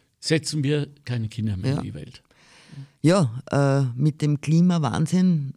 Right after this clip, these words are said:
Speaker 1: Hm.
Speaker 2: ist sowieso die Frage, ich denke auch an meine Enkelkinder, sag
Speaker 1: Ja.
Speaker 2: ich dir ehrlich,
Speaker 1: Ja.
Speaker 2: Alexander.
Speaker 1: Eben.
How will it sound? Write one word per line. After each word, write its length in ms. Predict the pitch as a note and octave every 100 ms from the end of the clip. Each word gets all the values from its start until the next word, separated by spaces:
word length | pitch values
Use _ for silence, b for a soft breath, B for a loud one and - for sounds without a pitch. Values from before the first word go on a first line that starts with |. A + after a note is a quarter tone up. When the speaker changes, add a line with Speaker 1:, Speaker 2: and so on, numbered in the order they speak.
| _
Speaker 1:
Hm. 200 | A#2 G#2+ G#2
Speaker 2:
ist 200 | D#3+ -
sowieso 460 | D#3 D#3+ - F3+ B2 A#2+
die 60 | D3
Frage, 420 | - - C3 D3+
ich 80 | D3+
denke 240 | C3+ D3
auch 120 | C#3+ E3
an 120 | D#3+
meine 200 | C#3 C3+
Enkelkinder, 760 | C3 E3 E3+ - C#3 C3 C#3 B2+ _
sag 160 | - A2+
Speaker 1:
Ja. 60 |
Speaker 2:
ich 40 | G#2+
dir 120 | B2+
ehrlich, 360 | G#2 E3+ C#3 -
Speaker 1:
Ja. 80 | A#2
Speaker 2:
Alexander. 540 | G#2 - A#2 B2 B2 -
Speaker 1:
Eben. 280 | A2+ G2+